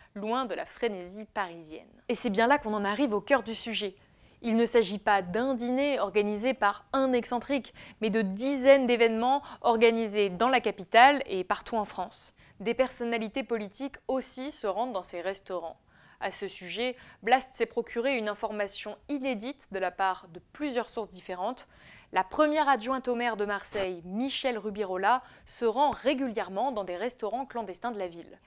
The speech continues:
Elle n'hésite pas à s'affranchir des règles alors qu'elle est elle-même médecin et surtout en charge de la santé pour la mairie. C'est elle-même qui avait suggéré que les participants au carnaval du vingt et un mars, qui avait fait polémique,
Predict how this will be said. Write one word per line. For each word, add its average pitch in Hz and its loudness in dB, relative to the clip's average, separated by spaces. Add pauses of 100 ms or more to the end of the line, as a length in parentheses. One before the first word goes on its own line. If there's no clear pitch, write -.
Elle 208 2
n'hésite 320 4
pas 311 6
à 285 4
s'affranchir 233 -4
des 190 -2
règles 262 4 (100)
alors 202 0
qu'elle 202 -2
est - -4
elle-même 247 0
médecin 262 -4 (300)
et 208 -8
surtout 247 -10
en - -6
charge 240 2
de 185 0
la 165 0
santé 240 -2
pour 240 -2
la 208 6
mairie. 185 -4 (420)
C'est 220 6
elle-même 240 8
qui 208 2
avait 185 2
suggéré 220 2
que - -2
les 180 -2
participants - -2
au 185 -4
carnaval 190 4
du 170 -14
vingt 208 -2
et 247 6
un 214 4
mars, 277 2
qui - -6
avait 165 -2
fait 170 -10
polémique, 220 -2